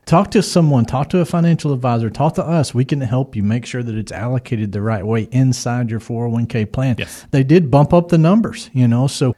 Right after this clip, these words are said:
Speaker 1: um, you can contribute more to four oh one Ks in twenty twenty-two than you could last year. It's up to,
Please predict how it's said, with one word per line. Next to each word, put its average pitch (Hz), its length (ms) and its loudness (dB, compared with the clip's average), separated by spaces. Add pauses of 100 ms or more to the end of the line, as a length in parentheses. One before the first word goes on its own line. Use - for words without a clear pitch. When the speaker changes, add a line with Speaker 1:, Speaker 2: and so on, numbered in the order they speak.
(100)
Speaker 1:
um, 120 260 0
you 127 120 2
can 151 160 2
contribute 165 680 2
more 147 420 4
to 139 180 -2
four 135 260 0
oh 131 60 2
one 123 160 0
Ks 110 400 -2
in 101 120 -4
twenty 117 300 0
twenty-two 110 540 -4
than 107 160 -2
you 117 120 0
could 123 240 -4
last 127 360 -4
year. 101 160 -2
It's - 140 -8
up 117 160 -6
to, 117 260 -4